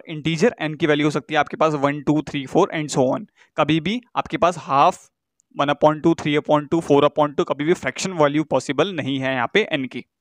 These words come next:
तो this is your quantization of charges।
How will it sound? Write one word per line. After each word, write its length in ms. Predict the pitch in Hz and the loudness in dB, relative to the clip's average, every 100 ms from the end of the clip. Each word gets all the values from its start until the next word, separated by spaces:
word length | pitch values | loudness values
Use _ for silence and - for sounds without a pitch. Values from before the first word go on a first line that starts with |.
| _ _ _ _ _ - - | _ _ _ _ _ -20 -8
तो 80 | 139 | 0
this 160 | 135 170 | 2 4
is 100 | 160 | 6
your 100 | 175 - | 4 4
quantization 640 | 147 143 147 147 143 160 - 220 | 0 0 0 2 0 -2 2 2
of 100 | - 151 | 2 0
charges। 400 | 127 131 226 | 0 2 0